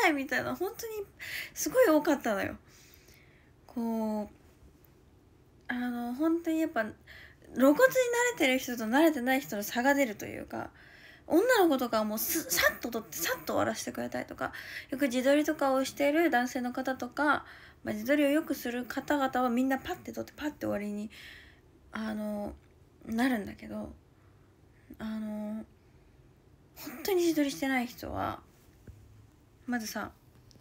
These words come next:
大体さ、自撮りする時ってこうじゃん。わかる？腕を精一杯伸ばした状態で、相手が映る、このスペースを作って、こうやって撮るじゃん。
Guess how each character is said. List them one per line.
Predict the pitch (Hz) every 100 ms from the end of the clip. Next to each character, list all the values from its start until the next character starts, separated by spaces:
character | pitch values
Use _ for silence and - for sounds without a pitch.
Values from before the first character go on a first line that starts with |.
| - - -
大 | 302
体 | 311 302 294
さ、 | 294 - - _ _ _ _ - - - - _ _ _ -
自 | 262
撮 | 370
り | 392
す | 381
る | 359
時 | 349
っ |
て | -
こ | - 311
う | 269
じ | -
ゃ |
ん。 | - _ - _
わ | 233
か | 226
る？ | 208 - - - - -
腕 | 277 359 392
を | 277 240
精 | - 311 330
一 | 330
杯 | - 247 202
伸 | 202
ば | 262
し | -
た | 233
状 | 226 240
態 | 240 254
で、 | 269 269 - -
相 | - 302
手 | 320 311
が | 240
映 | - - 285
る、 | 254 269 190 - - - - -
こ |
の | 226 233 - - - - -
ス | -
ペ | - 302
ー |
ス | 277 196
を | -
作 | - 254
っ |
て、 | - 302 254
こ | -
う | 214
や |
っ | -
て |
撮 | - -
る |
じ |
ゃ |
ん。 | -